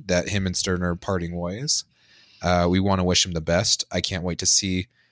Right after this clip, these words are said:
what else he comes up with. 'Cause, I mean, Beetlejuice is, I mean, like, the Beetlejuice you've been talking about and the Superman, those are all fantastic. He's, he's an amazing artist.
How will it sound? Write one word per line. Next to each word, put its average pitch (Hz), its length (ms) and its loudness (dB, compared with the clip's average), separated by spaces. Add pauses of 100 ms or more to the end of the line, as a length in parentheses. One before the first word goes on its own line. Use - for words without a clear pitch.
(480)
what 104 160 4
else 98 240 4
he 104 80 0
comes 107 200 0
up 135 160 2
with. 90 160 0
'Cause, - 140 0
I 107 60 2
mean, 104 200 0
Beetlejuice 113 460 2
is, 95 360 0
I 95 40 2
mean, 95 280 -2
like, 92 160 -2
the 92 60 -12
Beetlejuice 110 460 2
you've 113 100 -2
been 113 120 2
talking 113 300 0
about 107 380 2 (380)
and 90 80 -4
the 87 60 0
Superman, 110 420 0
those 143 160 2
are 196 80 4
all 107 80 4
fantastic. 92 680 -2
He's, 123 420 -2
he's 110 340 -2
an 120 60 0
amazing 117 500 -2
artist. 98 520 -2